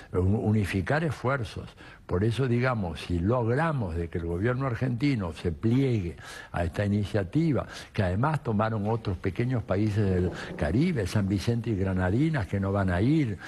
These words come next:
Trinidad Tobago, que no va a ir, digo, este, ha habido realmente una muestra de u-, u-, una reacción de orgullo y de, y, y de, de seguridad nacional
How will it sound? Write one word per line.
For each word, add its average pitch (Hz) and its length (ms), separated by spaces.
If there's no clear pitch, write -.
Trinidad 104 480
Tobago, 113 500
que 92 100
no 90 140
va 87 80
a 110 80
ir, 156 200
digo, 131 300
este, 98 380
ha 98 60
habido 131 500
realmente 123 440
una 95 200
muestra 123 520
de 90 300
u-, - 60
u-, 101 440
una 113 200
reacción 131 760
de 92 240
orgullo 113 960
y 90 140
de, 92 200
y, 90 220
y 90 140
de, 87 300
de 87 160
seguridad 95 520
nacional 117 640